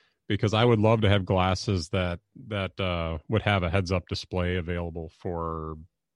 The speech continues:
you know, directions, you know, for, like, turn-by-turn directions, for even just having the time available. I'd, I could throw away my Apple Watch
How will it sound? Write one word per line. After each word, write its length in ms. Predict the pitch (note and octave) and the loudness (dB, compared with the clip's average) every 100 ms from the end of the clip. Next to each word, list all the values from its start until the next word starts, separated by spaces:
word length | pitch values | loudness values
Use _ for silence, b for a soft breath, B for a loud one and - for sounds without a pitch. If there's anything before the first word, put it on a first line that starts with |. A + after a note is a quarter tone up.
| C4 | -12
you 120 | A#2 | -8
know, 160 | F2 D2+ D#2 _ _ _ - | -8 -10 -16 _ _ _ -8
directions, 1080 | G#2+ G2+ G#2+ - G#2+ G#2 G#2 G2+ - - - - | -2 0 0 -2 -2 -2 -4 -6 -10 -14 -16 -10
you 80 | |
know, 200 | G2 F2 F2 | -8 -8 -8
for, 120 | G2+ | -6
like, 140 | F2+ - | -6 -4
turn-by-turn 480 | G#2+ G2 F2+ G#2 | -4 -2 -2 -4
directions, 680 | F2+ F2+ F#2 - F#2+ F#2 F2+ - | -2 -2 -4 -6 -6 -4 -8 -8
for 380 | - F2 E2 F2+ G#3+ | -6 -6 -6 -8 -4
even 200 | A#2+ A2 | -2 0
just 180 | G2+ | -2
having 360 | A2+ G2+ G#2 G2+ | 0 0 0 -2
the 80 | F2+ | -4
time 420 | - F#2+ F#2 G2+ | -6 -6 -4 -2
available. 600 | G#2+ G2+ G#2 G#2 A2 A2+ _ _ _ _ _ - | -2 -2 -4 -4 -6 -8 _ _ _ _ _ -6
I'd, 140 | C3+ A#2 - | -4 -4 -4
I 120 | A#2 | -2
could 200 | - G#2+ | 0 0
throw 200 | B2 A2 | 2 4
away 180 | G2+ A2+ | 4 4
my 220 | G#2 F#2+ | 2 2
Apple 300 | G2 - E2+ | 0 -2 -4
Watch 420 | E2 E2 - - | -6 -8 -12 -18